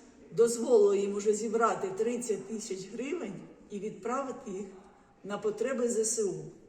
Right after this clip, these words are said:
Слід зазначити, зазначити гарну, командну, цілеспрямовану роботу та побажати подальших успіхів в розвитку цього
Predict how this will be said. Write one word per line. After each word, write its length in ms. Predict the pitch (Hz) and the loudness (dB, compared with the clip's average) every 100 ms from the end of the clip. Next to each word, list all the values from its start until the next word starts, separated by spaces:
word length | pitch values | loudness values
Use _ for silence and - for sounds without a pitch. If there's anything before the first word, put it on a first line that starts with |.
| - _ _ _ - - | -20 _ _ _ -20 -20
Слід 340 | - 233 285 240 | -14 -8 -8 -2
зазначити, 640 | 233 214 202 208 214 214 202 202 - - - - - | -2 -2 -6 -6 -6 -6 -8 -10 -14 -18 -20 -20 -16
зазначити 760 | 180 220 214 247 254 254 - 208 | 0 2 2 0 -2 -2 0 0
гарну, 640 | 202 208 254 247 220 180 170 - - - - - - - - - | 0 4 4 4 0 -2 -8 -12 -20 -20 -20 -20 -20 -20 -20 -6
командну, 680 | 202 220 262 285 220 196 175 160 - - | -2 2 4 4 2 -4 -6 -8 -16 -10
цілеспрямовану 920 | - 226 226 220 214 220 240 294 277 262 | 2 6 6 4 -2 0 2 2 0 -2
роботу 540 | 254 196 202 190 202 - - - - - - | -2 2 2 2 -4 -8 -14 -18 -20 -20 -14
та 80 | 196 | -10
побажати 600 | 220 220 220 262 240 226 | -4 -2 -2 -2 -2 -2
подальших 580 | 220 190 262 285 254 240 - | -2 -2 -2 -2 -4 -8 -2
успіхів 600 | 226 226 - 185 - - - - - - _ 175 | -2 -2 -6 -10 -10 -12 -14 -20 -20 -20 _ -4
в 80 | |
розвитку 640 | 214 247 277 233 196 - 170 165 - - - - | 2 2 2 0 -2 -6 -14 -14 -20 -20 -20 -20
цього 420 | - 208 233 233 | -2 0 4 2